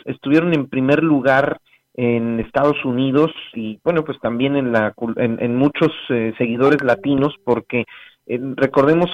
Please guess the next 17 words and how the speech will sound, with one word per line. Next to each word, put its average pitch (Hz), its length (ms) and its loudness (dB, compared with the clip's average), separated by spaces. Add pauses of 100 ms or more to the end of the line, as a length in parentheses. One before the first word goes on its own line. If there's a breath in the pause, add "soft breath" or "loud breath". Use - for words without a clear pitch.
que 151 320 4
el, 156 220 4
el 131 340 0
rock 143 280 -2
and 139 180 0
roll, 147 460 6 (300 soft breath)
los 120 300 0
baladistas 127 560 2 (120)
estadounidenses, 139 840 0
bueno, 226 160 -2
pues - 200 -6
también 175 420 0
tenían 196 520 -2
su 156 360 -2
público 170 680 2
en 143 100 -2
México, 190 600 0